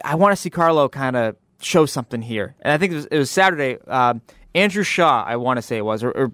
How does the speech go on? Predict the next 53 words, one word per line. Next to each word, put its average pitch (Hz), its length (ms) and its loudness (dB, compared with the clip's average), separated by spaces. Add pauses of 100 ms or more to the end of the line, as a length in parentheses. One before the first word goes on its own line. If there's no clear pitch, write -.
(100)
somebody 226 260 0
on 208 60 0
the 165 80 -2
Canadiens 143 500 0
tried 151 300 2
doing 135 180 -2
the 123 60 -6
same 127 240 -4
thing 120 180 -6
to 107 60 -6
him. 107 240 -6 (360)
Carlo 170 300 4
kinda 165 300 -2
snapped 156 560 -2
and 127 180 -10 (140)
gave 143 240 2
him 135 100 -2
one 127 180 2
back, 110 280 0
and 117 80 -8
I - 20 -6
was 110 80 -8
like, 113 140 -14 (100)
"That's 175 220 2
what 170 80 4
I 160 40 6
wanna 143 240 4
see. 110 320 -8 (220)
I 131 60 2
wanna 175 240 6
see 185 140 -2
Carlo 165 340 4
take 156 260 -2
this 147 160 -2
a 135 60 -6
little 147 160 4
bit 143 80 0
more 143 160 2
seriously." 123 720 2 (200)
And - 80 -2
not 254 100 4
that 208 100 -8
he 165 60 0
doesn't, 127 360 2
but 139 160 0 (340)
show 254 220 6
his 240 100 4
physicality. 135 540 -4
Show 240 160 0
your 240 160 4
size. 120 340 0
You're 127 80 -14
six-foot-five. 139 840 2